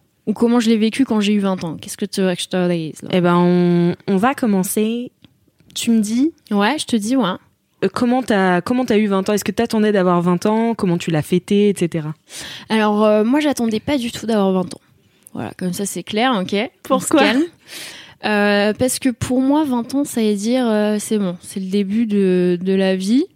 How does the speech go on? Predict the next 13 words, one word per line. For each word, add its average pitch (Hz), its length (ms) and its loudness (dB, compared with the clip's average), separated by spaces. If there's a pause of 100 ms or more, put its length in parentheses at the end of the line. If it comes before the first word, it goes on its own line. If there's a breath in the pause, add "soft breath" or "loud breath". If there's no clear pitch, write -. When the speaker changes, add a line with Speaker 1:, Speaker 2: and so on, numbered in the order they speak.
(520 soft breath)
Speaker 1:
euh, 190 920 2
des 196 140 0
trucs 220 240 -2
relous, 233 440 2
tu - 140 -6
vois, 190 240 0 (460 loud breath)
et 196 100 -6
qu'il - 220 -2
va 202 80 0
falloir 202 320 -2
commencer 208 560 -2
à, 202 500 2
hum, 196 460 -2